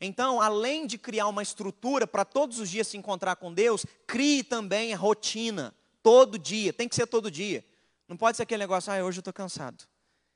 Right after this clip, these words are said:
E aí você deita e faz aquela oração do Cláudio Duarte, né? "Deus abençoa os meus pecados, em nome de Jesus, amém." E aí amanhã você fala, "Não, amanhã eu consigo."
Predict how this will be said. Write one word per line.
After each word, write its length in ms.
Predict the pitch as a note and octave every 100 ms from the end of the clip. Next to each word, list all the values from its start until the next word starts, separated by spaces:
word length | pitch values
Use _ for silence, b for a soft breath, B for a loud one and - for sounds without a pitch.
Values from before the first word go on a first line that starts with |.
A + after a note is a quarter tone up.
| _ _
E 60 | B2+
aí 80 | D#3+
você 260 | E3+ F#3
deita 420 | D#3 D#3 F#3+ G3+ F3+
e 40 |
faz 180 | D#3 E3
aquela 220 | E3+ D#3+
oração 280 | D#3 C#3+ D#3+
do 80 | D#3+
Cláudio 300 | D#3+ D3+ D3
Duarte, 480 | C#3 D3 F3+ -
né? 160 | D3 E3
"Deus 220 | D3 E3
abençoa 320 | E3+ D#3 D#3
os 80 | E3+
meus 160 | E3 D#3
pecados, 460 | E3 - D3 D#3+
em 60 | D#3
nome 220 | D3+ F3+
de 80 | E3
Jesus, 320 | E3 C#3 D#3
amém." 320 | E3 C3+ B2+ B2 _ _ _ _ _ _ _ _ _ _ _
E 80 | B2
aí 80 | D#3+
amanhã 420 | F3 F3 D#3+ E3+
você 220 | G3 F#3+
fala, 140 | F3+ E3
"Não, 140 | D#3
amanhã 240 | C3 B2+ C3
eu 40 |
consigo." 500 | - G3 - B2 -